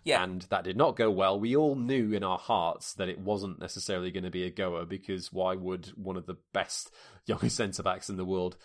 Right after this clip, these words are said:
Speaker 2: sign for a club that just finished sixth in the Premier League when he could have his pick of almost any major club in the world that he wanted?
Speaker 1: Yeah.
Speaker 2: You know, that, that was always gonna be a, a tough one. But if people are using that as a stick to beat the club with and say this is a complete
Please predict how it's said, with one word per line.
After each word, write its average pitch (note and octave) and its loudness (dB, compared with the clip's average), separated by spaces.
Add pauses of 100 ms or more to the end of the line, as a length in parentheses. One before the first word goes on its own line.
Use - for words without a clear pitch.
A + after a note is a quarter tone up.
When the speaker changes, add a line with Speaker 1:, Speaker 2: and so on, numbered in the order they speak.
(160)
Speaker 2:
sign F#2 0
for F#2 -4
a F2+ -2
club F#2 0
that F#2+ -2
just - -8
finished F2+ -6
sixth - -8
in - -10
the F2+ -6
Premier F#2 -2
League F#2 -4
when F#2 -6
he F#2+ -8
could F2+ -4
have F2 -4
his F2 -10
pick F#2+ -8
of F#2 -8
almost F2+ -6
any F#2+ -4
major F2+ -6
club F2+ -4
in F2 -8
the F2 -8
world E2+ -6
that F2 -10
he F2 -10
wanted? F2 -10
Speaker 1:
Yeah. A2+ -10 (540)
Speaker 2:
You F2 -10
know, F2 -8
that, G2 0
that G#2 0
was G2+ -4
always G#2+ 2
gonna F#2 -2
be F#2 -2
a, F#2 -2
a F#2 -4
tough - -4
one. E2+ -8
But F2+ -8
if F#2 -10
people G2 -4
are - -6
using F#2 -6
that F2 -6
as F2 -12
a F2+ -8
stick - -8
to F#2 -12
beat E2+ -10
the F2 -10
club F2+ -4
with F2 -4
and E2+ -12
say F2+ -6
this F2 -10
is F2+ -12
a F2 -8
complete E2+ -10